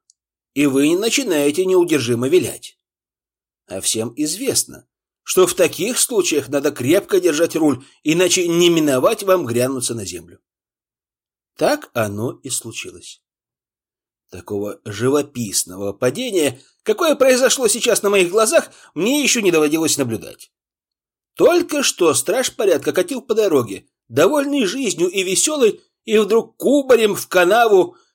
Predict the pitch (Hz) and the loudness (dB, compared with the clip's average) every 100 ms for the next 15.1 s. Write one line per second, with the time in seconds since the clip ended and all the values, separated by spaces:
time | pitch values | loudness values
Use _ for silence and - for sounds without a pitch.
0 | _ _ 139 165 165 185 180 175 156 139 | _ _ 0 2 4 4 4 4 2 2
1 | 175 170 240 196 170 147 156 196 - 170 | 4 4 2 0 -2 2 2 2 2 0
2 | - - 147 180 180 175 170 226 - 185 | -2 -12 2 2 4 6 6 4 2 0
3 | - _ _ _ _ _ 135 175 180 190 | -4 _ _ _ _ _ 2 4 4 6
4 | 185 180 175 170 190 226 208 208 175 175 | 8 6 6 4 4 6 4 4 2 0
5 | - 196 277 202 - 190 151 - 196 180 | 4 6 6 4 2 2 0 2 2 4
6 | 147 131 175 196 - - _ 143 185 202 | 2 2 0 0 -2 -10 _ 2 4 4
7 | - - 269 285 - 165 147 123 _ - | 4 4 4 2 2 0 0 -2 _ -6
8 | - - 117 - 262 320 - _ 139 165 | -4 -2 -4 -4 -2 -2 -4 _ 0 2
9 | 143 131 175 170 131 135 143 127 143 160 | 2 2 2 2 -2 0 0 0 2 2
10 | 143 143 139 135 147 156 151 131 131 131 | 2 0 0 0 0 2 0 -4 -4 -4
11 | 135 143 143 151 120 - 117 117 _ _ | -2 0 0 0 0 -4 -6 -10 _ _
12 | _ _ - 123 214 226 190 190 196 185 | _ _ -12 -10 -8 -6 -6 -4 -6 -6
13 | 135 123 117 165 170 131 120 110 104 135 | -8 -8 -4 -2 -2 -2 -4 -4 -6 -6
14 | 160 143 127 - 139 - 151 139 127 107 | -2 -2 -2 -2 -4 -2 -2 2 0 -2
15 | - | -8